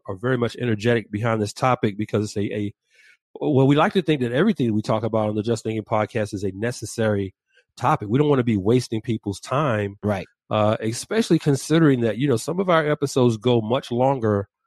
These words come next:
Speaker 2: Mm-hmm.
Speaker 1: than the quote unquote average podcast will go. So we appreciate our listeners remaining so loyal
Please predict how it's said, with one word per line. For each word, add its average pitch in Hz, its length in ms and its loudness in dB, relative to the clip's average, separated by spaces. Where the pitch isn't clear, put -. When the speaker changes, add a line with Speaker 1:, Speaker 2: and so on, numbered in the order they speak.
Speaker 2:
Mm-hmm. 92 240 -10
Speaker 1:
than 113 440 2
the 107 280 2
quote 113 240 2
unquote 110 360 2
average 110 420 -2
podcast 110 540 -4
will 95 100 -4
go. 117 200 2
So 107 160 -4
we 110 160 0
appreciate 117 500 -4
our 104 120 -2
listeners 104 500 -4
remaining 113 300 0
so 110 180 0
loyal 117 480 4